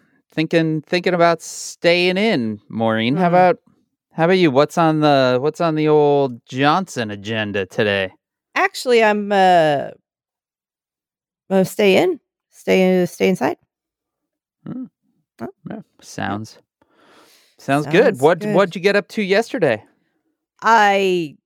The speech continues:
Speaker 2: you know, it's funny because I, I stayed in.
Speaker 1: Oh, yeah, same. Same.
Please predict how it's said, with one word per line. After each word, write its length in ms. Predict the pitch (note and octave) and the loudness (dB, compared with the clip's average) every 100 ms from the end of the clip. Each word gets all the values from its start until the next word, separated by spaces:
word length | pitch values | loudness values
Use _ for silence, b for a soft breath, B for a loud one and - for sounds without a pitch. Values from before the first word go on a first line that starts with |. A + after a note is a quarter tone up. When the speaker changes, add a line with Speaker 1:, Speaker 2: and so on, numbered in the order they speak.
| _ | _
Speaker 2:
you 120 | - B3 | -4 0
know, 160 | B3+ | 2
it's 140 | B3+ - | 0 -2
funny 300 | C4 C#4+ A3 | -4 -2 -4
because 320 | - G3 F3 | -6 -14 -6
I, 440 | - F#3 F3 E3 - _ _ _ _ _ _ - | 0 0 0 -2 -10 _ _ _ _ _ _ -20
I 60 | |
stayed 220 | D3 F3+ F3+ | -10 -8 -6
in. 220 | B2+ F3+ _ _ _ _ _ _ _ _ _ _ _ _ _ _ _ _ _ _ _ _ _ _ C#3 | -8 -12 _ _ _ _ _ _ _ _ _ _ _ _ _ _ _ _ _ _ _ _ _ _ -6
Speaker 1:
Oh, 160 | D#3 - | -6 -4
yeah, 200 | - F3 | -2 -2
same. 400 | - - A#2+ A#2 - _ _ _ _ _ _ _ - | -4 -4 -4 -4 -10 _ _ _ _ _ _ _ -8
Same. 260 | - G#2 | -2 -2